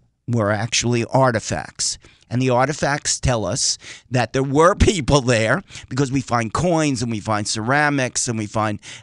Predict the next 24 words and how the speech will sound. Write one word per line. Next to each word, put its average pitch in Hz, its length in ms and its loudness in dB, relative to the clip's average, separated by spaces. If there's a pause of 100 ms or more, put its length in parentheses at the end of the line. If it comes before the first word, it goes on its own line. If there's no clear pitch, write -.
uh, 110 180 0
glass 139 640 0
and 113 160 -6
things 151 460 -6
that 135 100 -6
can 127 140 0
be 110 280 -4 (480)
very 147 520 0
specifically 120 760 -4
dated 104 600 -4 (340)
to 104 100 -6
the 98 120 -6
first 85 300 -4
century. 71 560 -6 (420)
So, 147 360 0 (800)
in 160 180 0
general, 180 460 2
archaeology 147 800 -2
is 120 160 0
doing 120 380 -2
a 110 40 -4
pretty 196 260 -2
good 143 180 0
job 95 500 -2